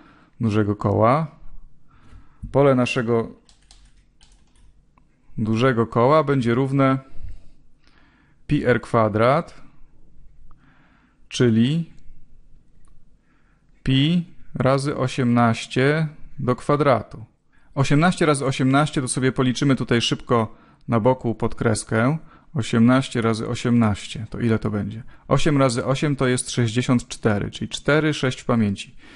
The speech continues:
Jeden razy osiem to jest osiem, dodać sześć to jest czternaście. Czternaście. Teraz jeden razy osiemnaście to jest osiemnaście. Przepisujemy to, pamiętając, żeby tu w,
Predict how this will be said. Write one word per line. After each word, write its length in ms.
Jeden 300
razy 320
osiem 480
to 120
jest 280
osiem, 440
dodać 540
sześć 580
to 120
jest 300
czternaście. 880
Czternaście. 640
Teraz 420
jeden 280
razy 280
osiemnaście 680
to 100
jest 220
osiemnaście. 680
Przepisujemy 640
to, 140
pamiętając, 600
żeby 300
tu 100
w, 260